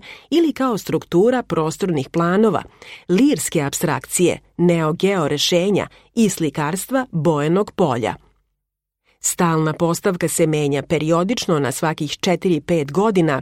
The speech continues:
panoramskim presekom fonda ili tematski orijentisanom izložbom koja izdvaja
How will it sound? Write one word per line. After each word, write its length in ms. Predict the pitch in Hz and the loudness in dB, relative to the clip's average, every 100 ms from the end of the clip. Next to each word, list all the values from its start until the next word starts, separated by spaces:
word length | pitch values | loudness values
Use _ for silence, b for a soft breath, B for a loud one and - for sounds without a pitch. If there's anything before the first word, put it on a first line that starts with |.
| - | -2
panoramskim 760 | 196 190 226 277 269 - 156 143 | 0 2 2 0 0 0 -2 0
presekom 600 | 160 190 180 254 220 160 | 0 0 -2 0 0 0
fonda 480 | - 175 190 240 269 B B | 0 0 2 0 -2 B B
ili 220 | 254 269 247 | 2 2 2
tematski 640 | 240 233 254 - 202 180 | 0 0 -2 -2 -2 0
orijentisanom 800 | 180 175 175 190 226 - 151 147 | 2 4 4 2 0 0 0 2
izložbom 640 | 165 185 220 175 139 101 - | 2 4 2 2 -2 -6 -4
koja 260 | 247 247 220 | 0 2 2
izdvaja 560 | 214 208 247 220 165 | 0 -2 0 0 0